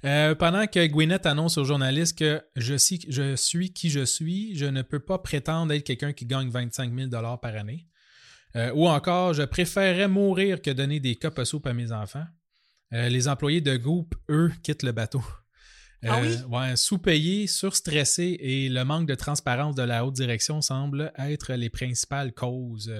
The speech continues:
Speaker 1: Euh, les marges ne doivent pas être assez bonnes sur des chandelles à soixante-quinze piastres.
Speaker 2: Non.
Speaker 1: Mais ne soyez sans peine, le Goop est toujours sur pattes.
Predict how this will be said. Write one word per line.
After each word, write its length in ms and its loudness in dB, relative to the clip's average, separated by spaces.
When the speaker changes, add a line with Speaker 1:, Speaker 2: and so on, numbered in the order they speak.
Speaker 1:
Euh, 320 -6
les 200 -4
marges 540 -2
ne 300 -2
doivent 280 -4
pas 280 -6
être 180 -8
assez 220 -4
bonnes 220 -2
sur 160 -4
des 140 -4
chandelles 400 -6
à 60 -6
soixante-quinze 560 -10
piastres. 440 -20
Speaker 2:
Non. 380 -14
Speaker 1:
Mais 220 -2
ne 140 0
soyez 240 -2
sans 200 -4
peine, 220 -4
le 120 -2
Goop 320 -2
est 120 -4
toujours 420 -6
sur 180 -8
pattes. 440 -14